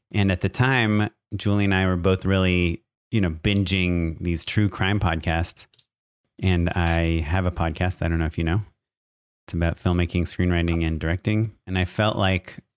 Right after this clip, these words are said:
it was just so easy for us to make it, and scripted podcasts were just starting up. And so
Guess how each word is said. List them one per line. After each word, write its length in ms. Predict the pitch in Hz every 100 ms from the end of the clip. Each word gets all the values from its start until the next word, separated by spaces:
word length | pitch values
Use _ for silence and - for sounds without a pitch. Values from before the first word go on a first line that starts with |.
| _
it 60 | -
was 240 | 107 98
just 240 | 92 98 -
so 240 | - 104
easy 280 | 117 156 135
for 140 | 95 95
us 140 | 90
to 80 | 95
make 240 | 110 147
it, 60 | 101
and 120 | 98
scripted 380 | - - 104 101
podcasts 560 | 98 95 98 92 -
were 300 | 95 92 80 85
just 380 | - 104 - -
starting 500 | - - 95 92 87
up. 180 | 90 - - _ _ _ _ -
And 200 | 104 101
so 580 | - 98 95 92 92